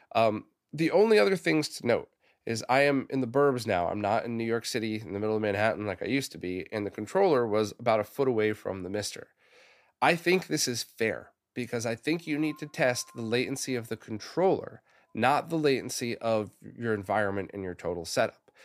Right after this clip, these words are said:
And I'm sure there are some people that might argue, like, "Oh, well, you know, that's not realistic. What if I'm in a city?" It's my opinion, and please correct me if you think I'm wrong, but that's your scenario.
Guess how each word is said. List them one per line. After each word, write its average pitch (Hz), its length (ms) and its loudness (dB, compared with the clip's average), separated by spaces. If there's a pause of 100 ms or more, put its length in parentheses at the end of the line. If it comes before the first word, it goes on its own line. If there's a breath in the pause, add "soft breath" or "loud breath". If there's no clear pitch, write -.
(220 loud breath)
And 147 120 2
I'm 143 120 2
sure 175 240 0
there 151 160 4
are 131 40 0
some 165 220 2
people 127 280 -4
that 117 120 0
might 110 240 0
argue, 120 420 2
like, 98 340 -2
"Oh, 175 220 6
well, 139 280 6
you 135 100 4
know, 127 360 6 (380 loud breath)
that's 156 220 2
not 143 200 4
realistic. 139 520 0
What 131 140 2
if 127 100 -2
I'm 120 120 -2
in 110 80 -2
a 104 40 -4
city?" 120 440 -2 (440)
It's 135 160 -4
my 147 140 4
opinion, 160 480 4
and 117 100 0
please 175 280 -4
correct - 380 -2
me 156 140 0
if 135 140 -4
you 127 60 -6
think 127 200 -6
I'm 98 160 -4
wrong, 135 300 4
but 107 120 -4 (220)
that's - 420 -2 (200)
your 120 200 -4
scenario. 107 760 0